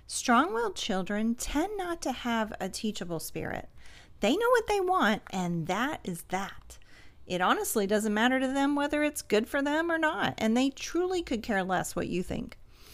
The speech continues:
Raising a strong-willed child who refuses to be taught is a parent's worst nightmare.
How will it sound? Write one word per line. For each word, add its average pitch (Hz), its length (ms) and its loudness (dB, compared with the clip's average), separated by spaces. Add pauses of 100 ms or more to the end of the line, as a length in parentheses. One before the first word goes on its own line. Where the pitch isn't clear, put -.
(280)
Raising 247 420 2
a 381 80 -2
strong-willed 214 520 0
child 175 400 -4
who 196 120 -2
refuses 240 760 -2
to - 80 -6
be 165 160 -4
taught - 440 -6 (120)
is 208 160 -4
a - 20 -8
parent's 269 460 -2
worst 180 320 -4
nightmare. - 480 -4